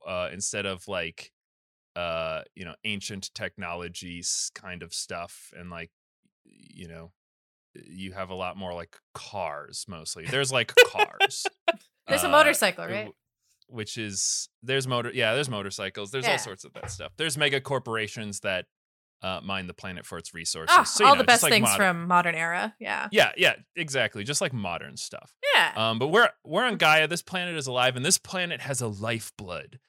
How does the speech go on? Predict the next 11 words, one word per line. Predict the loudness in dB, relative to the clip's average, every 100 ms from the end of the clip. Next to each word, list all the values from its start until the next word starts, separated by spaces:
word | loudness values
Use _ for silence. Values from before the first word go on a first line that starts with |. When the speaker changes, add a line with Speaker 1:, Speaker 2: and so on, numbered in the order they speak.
| _
Speaker 1:
an | -12 -4
energy | -2 0 -2 -2 -4
that | -2 -4
flows | -4 -2 -2 0 -4
through | -6 -8
it | -8
called | -10 -10
the | -6
life | 0 2 2 0
stream. | -2 -2 -4 -10 -8 -6 -8 -12 -18 -20 _ _ _ _ _ -6
Uh, | -4 -4